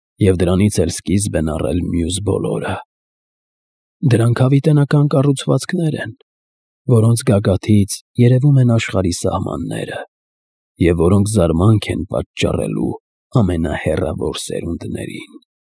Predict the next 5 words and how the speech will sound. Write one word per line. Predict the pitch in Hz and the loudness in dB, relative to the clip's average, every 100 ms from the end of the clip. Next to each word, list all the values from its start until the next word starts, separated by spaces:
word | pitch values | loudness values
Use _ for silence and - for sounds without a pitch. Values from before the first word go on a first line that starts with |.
| _ _ _ _ _ _ _ _ _ _ | _ _ _ _ _ _ _ _ _ _
«Հենց | 95 101 107 110 | 0 4 6 4
պետական | - 107 104 104 107 107 | 2 2 2 2 4 4
այսպիսի | 98 - 98 - 104 | 4 2 -2 0 0
կառուցվածքն | - 92 78 - 90 120 - - | 0 0 -2 -2 0 0 0 -8
էլ», | - - | -10 -10